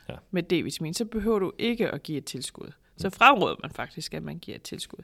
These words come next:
Speaker 2: Men i kraft med, at barnet så begynder at spise føde, og modermælkserstatning bliver trappet ned, jamen, så skal man så af anbefaling genintroducere
Speaker 1: Mm.
Speaker 2: D-vitamin som dråber.
Speaker 1: Ja.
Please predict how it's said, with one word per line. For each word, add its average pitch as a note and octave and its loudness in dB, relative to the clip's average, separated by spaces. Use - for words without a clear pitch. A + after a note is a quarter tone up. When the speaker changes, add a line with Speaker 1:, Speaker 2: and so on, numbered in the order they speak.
Speaker 2:
Men F3+ 4
i - 6
kraft A3 6
med, G#3 4
at F3+ 4
barnet F3+ 2
så F3+ -2
begynder F3 -2
at C3 -4
spise - -8
føde, C4+ 4
og - -2
modermælkserstatning D#3+ 0
bliver D#3+ -6
trappet C#3 -6
ned, A3 0
jamen, E3 -2
så G3+ -2
skal F#3+ -2
man D3+ -2
så D#3 -2
af - -4
anbefaling F3+ 2
genintroducere D3+ 2
Speaker 1:
Mm. - -2
Speaker 2:
D-vitamin D3+ 0
som D3 -4
dråber. C3 -2
Speaker 1:
Ja. - -10